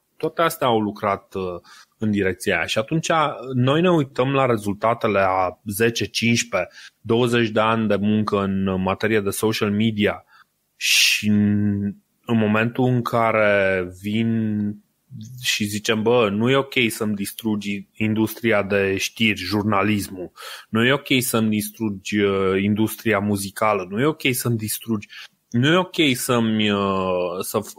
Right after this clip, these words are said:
să, să-mi provoci, practic, un genocid cultural pentru că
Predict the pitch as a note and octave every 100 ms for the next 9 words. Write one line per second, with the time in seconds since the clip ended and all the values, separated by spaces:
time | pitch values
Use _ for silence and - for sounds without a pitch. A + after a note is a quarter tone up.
0 | A2 A2 - G#2+ - _ _ - A#2+ G#2+
1 | G#2 A#2 A2 B2+ B2+ B2+ A#2 A#2+ - A#2
2 | A2+ A#2+ A#2 A#2 B2 - - A2+ A2+ A#2+
3 | A#2 G#2+ G#2 G2+ G#2 - G2+